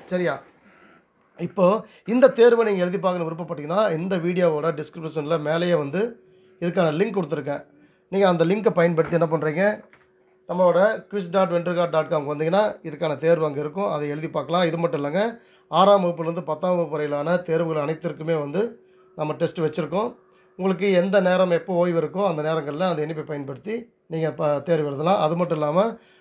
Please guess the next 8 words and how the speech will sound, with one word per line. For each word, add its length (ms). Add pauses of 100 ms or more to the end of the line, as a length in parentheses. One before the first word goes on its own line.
ஐம்பது 640
வினாக்களுக்கு, 720 (420)
ஆ, 280
உண்டான 280
தேர்வுகளும் 420
நம்ம 260
வலைதளத்துல 460
அங்கங்க 400